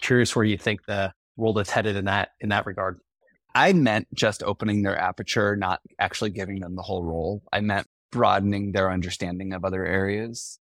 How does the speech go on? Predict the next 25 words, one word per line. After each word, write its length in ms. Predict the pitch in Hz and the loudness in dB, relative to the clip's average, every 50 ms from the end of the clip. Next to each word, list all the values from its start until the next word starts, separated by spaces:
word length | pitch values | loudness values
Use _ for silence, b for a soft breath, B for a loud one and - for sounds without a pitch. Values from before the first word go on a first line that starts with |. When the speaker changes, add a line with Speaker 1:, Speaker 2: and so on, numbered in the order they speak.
| _ _ _ - | _ _ _ 2
Speaker 2:
But 240 | 156 143 110 92 - _ _ _ _ _ - | 4 4 6 4 2 _ _ _ _ _ 2
I 160 | 110 110 113 113 | 4 4 6 6
am 160 | 110 104 101 | 4 4 2
a 100 | 98 98 | 2 0
big 220 | 92 123 120 110 | 0 0 -2 -2
fan 240 | - - 101 90 90 | -2 -4 -4 -4 -4
of 80 | 85 85 - | -6 -6 -4
what 140 | 90 - - | -4 -4 -4
you 80 | - | -6
described 560 | 87 - 87 - - - - - - - - | -8 -6 -6 -6 -4 -2 -2 -2 -2 -4 -6
there. 220 | - - - - - | -6 -4 -2 -2 -2
I 60 | 110 | -2
think 180 | - - 131 113 | 0 2 2 2
it's 360 | 117 95 - - - - - _ _ _ - | 2 0 0 -4 -8 -8 -10 _ _ _ 0
hard 160 | - 123 123 | 2 2 2
to 100 | 110 85 | 2 -2
institutionalize 1040 | 117 - - - - - 110 92 - - 120 113 117 117 117 117 120 123 123 - - - | -4 -4 -6 -8 -6 -6 -4 -4 -4 -2 -2 0 0 0 0 -2 -4 -8 -10 -12 -4 0
the 120 | 117 107 | 0 0
sort 240 | 101 - 120 113 107 | 0 2 0 0 0
of 60 | 104 | 0
rotational 540 | 110 117 110 - 123 113 110 - 131 123 120 | -2 -2 0 0 0 0 0 0 0 0 2
idea. 320 | 113 113 107 117 120 113 | 2 2 2 2 4 4
I 60 | 104 | 4
don't 200 | 98 101 98 - | 4 2 0 -2
think 160 | - 117 104 | -2 -6 -8